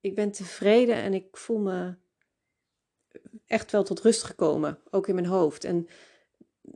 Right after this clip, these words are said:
dat is lang niet altijd zo geweest. Eh, ik weet niet of dat ook in deze pot, denk het wel. Eh, in eerste instantie was deze reis een enorme aardbeving.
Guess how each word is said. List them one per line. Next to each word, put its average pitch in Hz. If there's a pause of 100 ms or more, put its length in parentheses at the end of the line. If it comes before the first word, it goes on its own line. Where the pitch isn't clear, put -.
(640)
dat 196
is 196
lang 208
niet 226
altijd 196
zo 196
geweest. 185
Eh, 185 (600)
ik 180
weet 185
niet 180
of -
dat 180
ook -
in 185
deze 180
pot, 190
denk 190
het 190
wel. 185 (480)
Eh, 190 (120)
in 196
eerste 208
instantie 202
was 185
deze 185
reis 180
een 180
enorme 180
aardbeving. 180